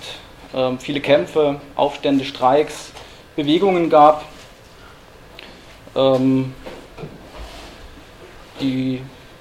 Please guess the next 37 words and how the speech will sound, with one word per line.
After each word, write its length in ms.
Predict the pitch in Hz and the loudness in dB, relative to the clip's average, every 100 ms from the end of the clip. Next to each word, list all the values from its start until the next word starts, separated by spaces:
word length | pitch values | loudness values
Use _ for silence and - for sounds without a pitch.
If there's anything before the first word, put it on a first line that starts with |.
| - - - - | -20 -20 -18 -4
ja, 120 | 127 | -2
im 180 | 123 127 - - - 139 | -2 -8 -14 -20 -20 -8
Grunde 160 | 135 131 | -4 -2
genommen 140 | 123 | 2
alle 160 | 139 156 | 4 4
gescheitert 460 | 135 139 151 202 | 4 6 6 4
sind, 180 | 202 185 | 2 0
was 220 | 131 - - - - - - | 0 -2 -10 -20 -20 -20 -20
wahrscheinlich 320 | 123 131 127 | -6 -2 0
auch 140 | 135 - | 0 0
dann, 180 | 131 120 - - - - - - - 151 | -2 -4 -12 -18 -20 -20 -20 -20 -14 0
ähm, 480 | 139 131 127 127 127 - - - - - - - | 2 4 2 -2 -6 -14 -20 -20 -20 -20 -20 -2
die 80 | 117 | 4
Auswirkungen 440 | 143 147 151 143 | 4 4 0 2
hat 140 | 135 135 | 2 2
auf 80 | - | 0
die 100 | 139 | 2
andere 260 | 190 190 | 4 6
Seite. 500 | 165 160 165 160 156 151 - - - - - - - | 8 8 8 6 4 0 -14 -20 -20 -20 -20 -12 -4
Ähm, 280 | 135 131 123 - | -2 -2 -4 -8
und 120 | 131 | -8
die 100 | - | -2
andere 180 | - 139 | 0 2
Seite 260 | 139 135 135 | 4 4 2
wäre 140 | 135 | 2
dann 100 | 131 | 2
das 140 | 131 131 | 0 -2
Erstarken 440 | 131 123 135 139 | 2 6 6 4
autoritärer, 760 | 131 131 127 131 135 135 131 123 - - | 0 0 -2 2 2 4 2 0 -8 -4
reaktionärer, 720 | 139 123 - 135 127 127 127 | 2 2 2 -6 -4 -2 -2
rassistischer 520 | 120 - 131 - 127 - | -2 -4 -6 -8 -6 -6
und 100 | - | -6
faschistischer 440 | 123 135 135 131 | -6 -6 -6 -6
Bewegungen, 460 | 123 123 127 131 127 | -6 -6 -4 -2 -4
Parteien 440 | 123 131 127 120 | -6 -6 -6 -6
und 100 | 131 | -8
Systeme. 460 | 127 - 127 127 | -10 -8 -4 -2